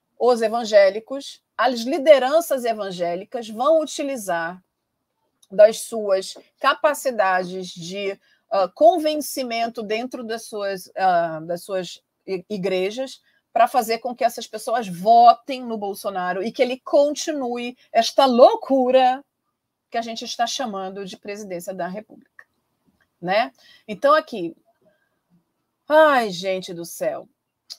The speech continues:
é isso. Então, eles estão dizendo aqui na matéria que nove, nove milhões e setecentos mil foram,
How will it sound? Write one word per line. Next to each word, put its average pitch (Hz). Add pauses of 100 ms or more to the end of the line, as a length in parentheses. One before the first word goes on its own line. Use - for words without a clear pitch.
(280)
é 233
isso. 160
Então, 214
eles 262
estão 277
dizendo 247
aqui 247
na 226
matéria 269
que 262
nove, 285 (200)
nove 320
milhões 330
e 262
setecentos 208 (220)
mil 339 (640)
foram, 262